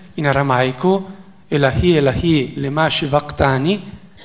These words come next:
oppure come dice Matteo, "Eli, Eli, lema shivactani", "Dio mio, Dio mio, perché mi hai abbandonato?".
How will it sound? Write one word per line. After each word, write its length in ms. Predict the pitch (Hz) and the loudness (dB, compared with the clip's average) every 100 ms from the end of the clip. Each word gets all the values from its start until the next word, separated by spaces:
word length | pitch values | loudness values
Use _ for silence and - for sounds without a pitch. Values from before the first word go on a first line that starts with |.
| - - - | -20 -20 -6
oppure 420 | 160 - 156 131 | -4 0 2 2
come 220 | 147 139 | 2 -2
dice 400 | 131 131 143 131 | -2 0 2 2
Matteo, 460 | 127 123 165 143 160 | 0 -4 0 2 2
"Eli, 260 | 139 147 | 0 2
Eli, 380 | 139 147 147 147 | 2 0 -2 -2
lema 380 | 131 147 147 131 | -2 2 2 0
shivactani", 920 | - 151 147 156 - 147 131 165 196 - - - - | -4 0 0 0 -2 0 2 2 0 -6 -16 -20 -14
"Dio 320 | 160 160 185 | -6 0 0
mio, 240 | 180 175 147 | 0 -2 -2
Dio 160 | 151 | -2
mio, 240 | 170 170 135 | -2 -2 0
perché 400 | 156 - 180 160 | 0 0 -2 -2
mi 100 | 160 | 0
hai 140 | 147 | 0
abbandonato?". 1000 | 135 143 160 190 147 123 120 208 202 - | 0 0 0 0 0 0 2 0 0 -8